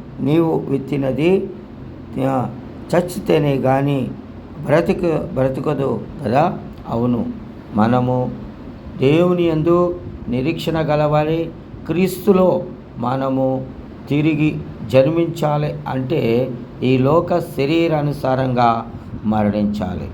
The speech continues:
శరీర కోరికలు చంపుకోవాలి, శరీర ఆలోచనలు చంపుకోవాలి. అప్పుడే కదా దేవుడు మన, అప్పుడే ఫలిస్తాం,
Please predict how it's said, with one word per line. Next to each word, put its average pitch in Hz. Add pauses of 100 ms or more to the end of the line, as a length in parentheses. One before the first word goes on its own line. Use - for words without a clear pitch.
(340)
శరీర 147
కోరికలు 156
చంపుకోవాలి, 104 (400)
శరీర 123
ఆలోచనలు 156
చంపుకోవాలి. 101 (420)
అప్పుడే 127
కదా 127 (440)
దేవుడు 127
మన, 120 (420)
అప్పుడే 170
ఫలిస్తాం, 143